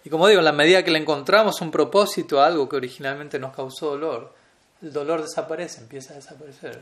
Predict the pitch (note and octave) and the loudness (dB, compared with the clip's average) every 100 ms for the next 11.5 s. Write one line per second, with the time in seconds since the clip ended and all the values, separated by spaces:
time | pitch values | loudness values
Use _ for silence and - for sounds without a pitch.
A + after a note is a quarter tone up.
0 | _ C#3+ C3+ C#3 C3+ - C3 D3+ D3 D#3 | _ -20 -16 -16 -16 -18 -16 -10 -8 -8
1 | D3 C#3+ C#3+ D3+ C#3+ - C3 D3 C#3+ C#3+ | -6 -8 -6 -10 -10 -12 -14 -16 -14 -14
2 | C3 B2+ C3+ - D#3+ D#3+ C3 B2+ C3+ C3 | -14 -14 -18 -14 -14 -12 -10 -6 -6 -8
3 | _ C#3 C3+ C3+ C#3+ C#3+ D#3 D3+ E3+ E3+ | _ -16 -14 -14 -16 -12 -12 -10 -10 -10
4 | - G#2+ _ _ _ _ _ _ _ _ | -16 -20 _ _ _ _ _ _ _ _
5 | _ _ _ D3+ C#3 D3 E3+ F3 E3+ E3 | _ _ _ -12 -8 0 0 2 -2 -4
6 | F3 F3+ E3+ D#3+ F3+ F#3 F#3 F3+ E3+ - | -4 -4 -4 -6 -6 -8 -10 -10 -10 -10
7 | _ C3+ C#3+ C#3+ D3+ C#3+ - D3 D3 - | _ -10 -4 -4 -6 -10 -10 -10 -12 -14
8 | D3+ D#3 C3 A2+ B2+ B2 C#3 C3 - G3+ | -10 -10 -10 -14 -14 -14 -14 -16 -18 -20
9 | F3+ C3 A#2+ - C3 C3 - C3+ - D3 | -16 -14 -14 -16 -16 -16 -20 -20 -16 -16
10 | C#3 - B2+ C3 F3 C3 C3 C3 C3 - | -16 -18 -20 -20 -20 -14 -8 -8 -8 -18
11 | B2+ C3 C3+ D#3 _ | _ -20 -20 -20 _